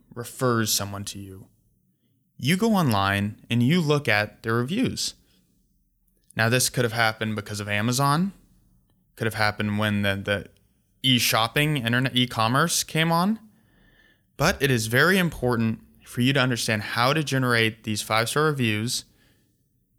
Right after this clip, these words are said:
because I think it's over thirty percent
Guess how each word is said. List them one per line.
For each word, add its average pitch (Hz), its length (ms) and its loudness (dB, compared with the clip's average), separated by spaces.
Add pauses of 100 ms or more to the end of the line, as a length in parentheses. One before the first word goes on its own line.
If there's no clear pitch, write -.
(1160)
because 110 760 0
I - 60 -20
think 170 200 -4
it's 139 200 0
over 147 220 2
thirty 147 260 0
percent 127 580 -2